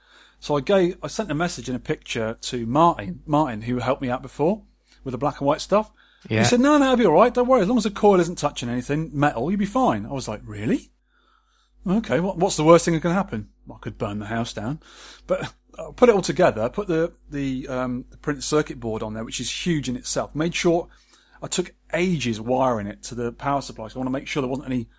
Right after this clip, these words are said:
Speaker 1: rogue voltages going in the wrong place, 'cause that would kill the board and that'd be just, you know, game over. So I was really careful with it, did all the wires properly, got everything set, set, double checked, triple checked.
Speaker 2: Yeah.
Speaker 1: And I thought, "Right, I'll put it on with the monitor as well." Got all the monitor wires in the right place of what I thought was.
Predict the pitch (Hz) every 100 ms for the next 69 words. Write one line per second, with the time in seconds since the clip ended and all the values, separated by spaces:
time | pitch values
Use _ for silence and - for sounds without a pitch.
0 | _ _ _ _ 131 139 120 120 131 147
1 | 151 139 131 127 123 123 117 135 - -
2 | 139 - 151 135 117 127 107 107 120 117
3 | 113 127 113 - _ _ - 113 110 131
4 | 120 120 123 110 90 - _ _ _ _
5 | _ - 117 147 160 143 147 127 113 117
6 | 123 135 143 127 131 117 113 - 113 117
7 | 117 143 135 143 131 - - 143 - -
8 | - - 131 - 135 151 131 131 - 117
9 | - - - 165 123 113 117 117 - -
10 | - _ _ _ _ _ 101 92 127 123
11 | 135 131 123 113 - 117 - 135 127 117
12 | 127 135 135 127 131 117 120 117 151 135
13 | 135 131 117 123 127 113 117 117 123 -
14 | 117 120 117 117 113 - 127 113 113 101
15 | 113 -